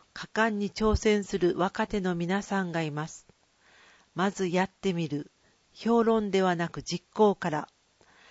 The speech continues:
これこそが地方再生の本質。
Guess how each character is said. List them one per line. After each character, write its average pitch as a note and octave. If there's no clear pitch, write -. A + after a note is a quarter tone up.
こ -
れ A#3
こ -
そ -
が E3+
地 G3+
方 A#3+
再 A3+
生 G3+
の E3+
本 F3+
質。 -